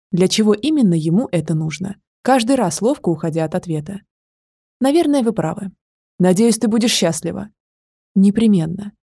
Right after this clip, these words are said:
непринуждённо улыбнулась я, так что зубы сводить стала. "Мне пора идти, чемоданы надо собирать". "Да, конечно, можешь быть свободна". Выйдя из кабинета ректора, я спустилась по лестнице в холл и направилась к выходу.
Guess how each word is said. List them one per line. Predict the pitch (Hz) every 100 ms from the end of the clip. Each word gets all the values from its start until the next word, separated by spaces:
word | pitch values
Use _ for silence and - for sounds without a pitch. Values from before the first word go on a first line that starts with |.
| -
непринуждённо | 196 214 220 214 247 311 254
улыбнулась | 196 175 175 196 185 -
я, | 180 180 - _ -
так | 185 -
что | -
зубы | 220 262 190
сводить | - 165 160 151
стала. | - 185 196 - _ _ _ _
"Мне | 302 349
пора | - - 240
идти, | 220 - - _ -
чемоданы | 320 330 233 170
надо | 160 156
собирать". | 151 165 190 208 - _ _ _ _ _ _ -
"Да, | 208 208
конечно, | 208 240 - 175
можешь | 170 180 196
быть | 214
свободна". | 220 233 175 151 147 208 _ _ _ _ _ _ -
Выйдя | 220 320 262
из | 196
кабинета | - 180 196 220 208
ректора, | 285 311 254
я | 220 185
спустилась | - 180 147 269 240
по | 185
лестнице | 175 196 180 165
в | 190
холл | - 294
и | 294
направилась | 202 185 160 170 160
к | -
выходу. | 165 - 175 208